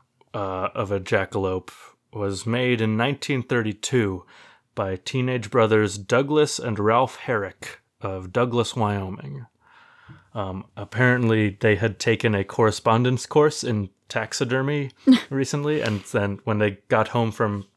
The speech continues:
Speaker 1: like, uh, going out hunting, they'd caught a ja-, jackrabbit and they tossed it down in their shop, and it happened to land, uh, next to a pair of deer antlers, and they're like,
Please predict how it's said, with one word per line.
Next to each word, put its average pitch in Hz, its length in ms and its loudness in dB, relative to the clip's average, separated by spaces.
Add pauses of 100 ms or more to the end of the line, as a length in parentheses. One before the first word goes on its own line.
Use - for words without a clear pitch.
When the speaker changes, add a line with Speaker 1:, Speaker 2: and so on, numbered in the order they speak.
Speaker 1:
like, 104 220 -4
uh, 98 180 -2 (120)
going 104 200 4
out 101 140 2
hunting, 123 460 -2 (440)
they'd 98 220 -4
caught 107 220 0
a 95 180 0 (140)
ja-, 107 360 0 (120)
jackrabbit 104 640 2
and 95 100 -6
they 98 160 -4 (380)
tossed - 400 -2
it 98 80 -4
down 98 260 2
in 95 80 -4
their 92 140 -6
shop, 98 460 -2 (420)
and 110 80 -6
it 98 80 -4
happened 110 460 2
to 113 120 0
land, 104 420 2 (240)
uh, 95 440 0 (140)
next 104 280 0
to 104 160 6
a 98 60 6
pair 104 240 4
of 95 140 4
deer 107 240 4
antlers, 156 640 2
and 98 320 -2 (260)
they're 107 120 -4
like, 98 280 0